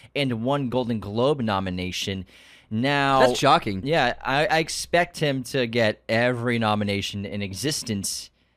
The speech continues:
Speaker 1: this
Speaker 2: <laughs> Yeah.
Speaker 1: this fall and going into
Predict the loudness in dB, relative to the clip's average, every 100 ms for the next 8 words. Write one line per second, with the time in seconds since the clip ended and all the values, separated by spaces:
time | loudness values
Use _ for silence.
0 | _ -8 -6 -2 4 4 4 -4 -4 2
1 | 6 6 6 2 -2 -4 -2 -2 -2 -2
2 | -6 -6 -6 -6